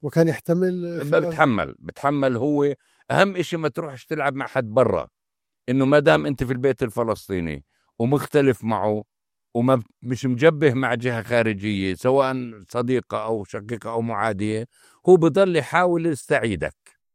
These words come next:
Speaker 2: إلى حظيرته، وهو هذا هي طريقته، آه، في العمل.
Speaker 1: مشهود له في
Speaker 2: مشهود له في هذا.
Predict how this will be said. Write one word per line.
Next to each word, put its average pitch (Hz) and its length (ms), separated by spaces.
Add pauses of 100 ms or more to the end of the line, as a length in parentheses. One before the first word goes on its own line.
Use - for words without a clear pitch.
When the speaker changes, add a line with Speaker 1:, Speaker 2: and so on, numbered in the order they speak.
(480)
Speaker 2:
إلى 117 160
حظيرته، 98 600 (100)
وهو 151 420
هذا 160 380
هي 156 120
طريقته، 135 640
آه، 113 560
في 110 120
العمل. 101 440 (320)
Speaker 1:
مشهود 202 540
له 180 180
في 135 160
Speaker 2:
مشهود 170 380
له 131 120
في 101 160
هذا. 78 240